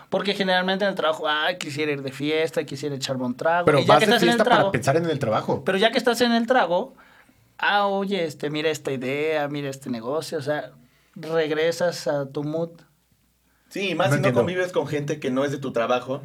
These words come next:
Speaker 3: le cuentas, ¿no?
Speaker 1: Sí.
Speaker 3: O sea, por ejemplo, nosotros que a lo mejor no estamos en el mismo ámbito laboral, pues yo llego y a lo mejor si nos enfiestamos, "No, hombre, y es que", y ya sale, pues también se aflora
Speaker 1: Sí.
Speaker 3: la información y entonces empiezas a salir, a sacar
Speaker 1: Sí,
Speaker 3: cosas.
Speaker 1: definitivamente.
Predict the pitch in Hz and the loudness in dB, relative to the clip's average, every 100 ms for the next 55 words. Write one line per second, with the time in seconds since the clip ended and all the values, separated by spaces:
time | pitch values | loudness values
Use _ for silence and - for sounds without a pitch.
0 | - - 127 131 143 143 139 104 - 123 | -10 -6 -4 -2 -2 -2 -2 -4 -4 -6
1 | - - - - - - 202 143 160 196 | -4 -6 -2 -2 -4 -4 -2 2 2 2
2 | 208 160 156 156 170 170 165 143 127 110 | -2 -2 0 0 2 0 -2 -4 -4 -2
3 | 127 131 165 160 160 160 151 139 117 117 | -2 0 0 0 -2 -2 -4 -6 -4 -4
4 | 120 139 135 135 135 135 156 151 156 143 | -4 -2 0 0 0 -2 0 0 0 0
5 | 147 - - - - 123 151 143 147 165 | -2 -10 -20 -18 -10 -4 -2 -2 0 0
6 | 156 120 123 147 143 131 113 117 123 131 | 2 0 0 -4 -4 -4 -4 -4 -4 -2
7 | 180 143 156 143 123 151 175 180 160 143 | -2 -2 -6 -8 -8 -6 -4 -6 -6 -6
8 | 147 147 139 110 123 117 139 156 165 160 | -6 -6 -8 -6 -6 0 0 0 -2 -4
9 | - - - - - 107 143 151 123 143 | -10 -20 -20 -12 -6 -4 -4 -4 -4 0
10 | 165 208 240 117 123 131 262 226 151 127 | 2 2 0 -2 -2 -2 -2 -2 -2 -4
11 | 135 123 110 135 123 120 110 117 117 123 | -4 -6 -6 -8 -8 -8 -8 -8 -6 -4
12 | 131 120 - - 117 - 202 220 - 147 | -2 -2 -4 -8 -6 0 0 0 -2 -4
13 | 143 160 165 156 147 131 | -4 -2 -2 -2 -6 -8